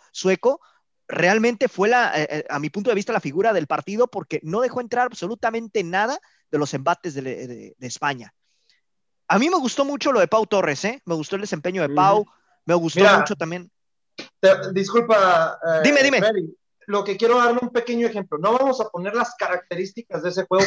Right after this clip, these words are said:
Speaker 3: porque
Speaker 1: <laughs>
Speaker 3: fue en una Copa del Mundo, pero
Speaker 1: Ujú.
Speaker 3: fue algo muy similar, aunque tú no lo veas, a un Brasil, al, al Brasil contra México, de que la figura fue Paco Memo.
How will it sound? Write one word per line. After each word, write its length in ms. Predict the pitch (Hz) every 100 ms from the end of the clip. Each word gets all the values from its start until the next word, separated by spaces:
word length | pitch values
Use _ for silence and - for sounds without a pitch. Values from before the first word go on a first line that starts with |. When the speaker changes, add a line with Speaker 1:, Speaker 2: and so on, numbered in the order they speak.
| 359
Speaker 3:
porque 220 | - 143
Speaker 1:
<laughs> 200 | 185 -
Speaker 3:
fue 80 | 185
en 60 | 185
una 160 | 185
Copa 300 | 180 180 190
del 140 | 175 147
Mundo, 360 | 147 160 214 - _ _ _ _ _
pero 320 | - 185 175 127
Speaker 1:
Ujú. 160 | 143 _ _ -
Speaker 3:
fue 140 | 240
algo 220 | 254 262
muy 200 | 247 285
similar, 580 | - 254 170 165 247 - _ _ _ _ _ _ _
aunque 260 | 151 147 156
tú 100 | 180
no 100 | 202
lo 100 | 196
veas, 380 | 202 294 - _ _ _ _ _
a 80 | 151
un 120 | 170
Brasil, 340 | 180 185 196 190
al, 240 | 175 175 170
al 140 | 165 165
Brasil 680 | 165 160 156 202 311 349 _ _
contra 300 | 180 165 156
México, 600 | 165 262 247 175 - - _ _
de 180 | - 190
que 100 | 190
la 120 | 190
figura 340 | 185 196 277 -
fue 160 | 220
Paco 240 | 240 214 175
Memo. 280 | 175 139